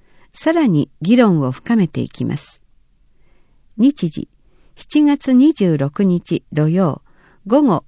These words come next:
一時三十分から四時三十分。場所、勤労福祉会館、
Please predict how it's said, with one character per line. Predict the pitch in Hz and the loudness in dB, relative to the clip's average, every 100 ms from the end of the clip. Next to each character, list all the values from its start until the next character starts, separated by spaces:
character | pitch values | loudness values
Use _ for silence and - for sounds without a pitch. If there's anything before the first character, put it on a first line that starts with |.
| - | -6
一 | 165 294 | -2 -2
時 | 262 | -2
三 | 170 208 247 | -2 0 0
十 | 247 | 0
分 | 240 - 147 | -2 -4 -6
か | - 135 | -4 -4
ら | 127 - | -6 -4
四 | 208 285 | -2 -2
時 | 147 | -2
三 | - 151 170 | -4 -2 -2
十 | 160 | -2
分。 | - - - 143 _ _ _ _ _ _ _ _ _ | -6 -10 -12 -12 _ _ _ _ _ _ _ _ _
場 | 160 | -6
所、 | 160 - - _ _ _ _ - | -4 -2 -4 _ _ _ _ -2
勤 | 247 302 | 2 4
労 | 285 277 | 4 2
福 | 262 - 254 | 0 -2 -4
祉 | - | -2
会 | - 214 | -4 -4
館、 | - 117 - | -4 -8 -8